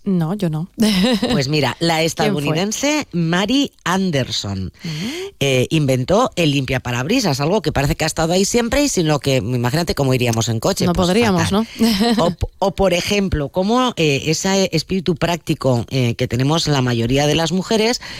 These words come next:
Speaker 2: pues llevó a una ama de casa británica, Valerie Hunter Gordon, a inventar el pañal desechable.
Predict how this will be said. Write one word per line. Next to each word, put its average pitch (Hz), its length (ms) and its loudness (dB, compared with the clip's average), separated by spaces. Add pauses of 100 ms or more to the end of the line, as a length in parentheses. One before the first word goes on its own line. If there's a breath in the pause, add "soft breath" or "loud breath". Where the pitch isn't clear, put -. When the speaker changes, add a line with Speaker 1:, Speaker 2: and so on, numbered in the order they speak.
(140 loud breath)
Speaker 2:
pues 151 340 0
llevó 151 600 2 (300 loud breath)
a 135 120 0
una 170 440 2
ama 165 240 0
de 160 160 0
casa 175 380 0
británica, 185 680 0
Valerie 156 400 2 (100)
Hunter 175 420 0
Gordon, 185 580 0 (340 loud breath)
a 214 200 -2
inventar 220 600 2
el 202 180 2
pañal 160 320 0
desechable. 226 640 -2